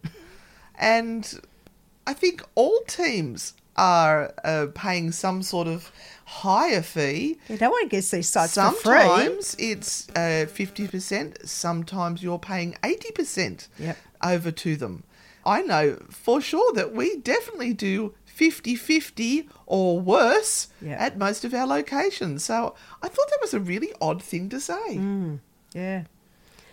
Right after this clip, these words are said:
Speaker 2: It's definitely higher fees.
Speaker 1: Mm.
Speaker 2: I mean, I, I could call it a donation as well if
Speaker 1: Yeah.
Speaker 2: I wanted to. I'm,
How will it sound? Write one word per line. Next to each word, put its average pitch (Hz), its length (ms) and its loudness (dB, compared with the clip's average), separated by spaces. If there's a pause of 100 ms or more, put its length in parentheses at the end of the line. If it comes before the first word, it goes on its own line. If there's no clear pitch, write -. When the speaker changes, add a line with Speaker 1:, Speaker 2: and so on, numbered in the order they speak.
(220)
Speaker 2:
It's - 360 -6
definitely 262 460 -2
higher 160 340 0
fees. 190 600 -6 (120)
Speaker 1:
Mm. 285 120 -6
Speaker 2:
I 202 40 -2
mean, 185 480 -2
I, 214 260 -2
I 185 180 -2
could 349 180 -10
call 190 240 -4
it 170 100 -4
a 170 80 -4
donation 160 800 -4
as 165 180 -10
well 175 380 -2
if 339 80 -4
Speaker 1:
Yeah. 381 80 -2
Speaker 2:
I - 20 0
wanted 190 360 -4
to. 196 360 -6
I'm, 190 320 -2